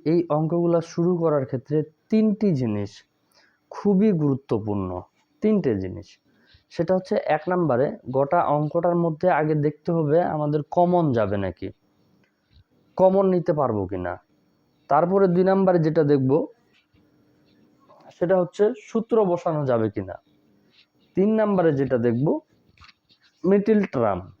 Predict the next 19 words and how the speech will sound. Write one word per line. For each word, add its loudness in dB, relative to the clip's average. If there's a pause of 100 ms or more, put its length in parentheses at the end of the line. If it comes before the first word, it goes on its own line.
(1500)
হয়তোবা 2
অনেকেই 0
এই 2
বিষয়টার -2
সাথে -2
পরিচিত, -4 (540)
আবার 0 (100)
অনেকেই -4
হয়তোবা -2
নতুন -2
জানতেছ -4 (220)
আসলে -4
মিডল -4
টার্মটা -4 (200)
কি। -2 (800)
আসলে 0
মিডল -2
টার্মটা, 0
আহ, -2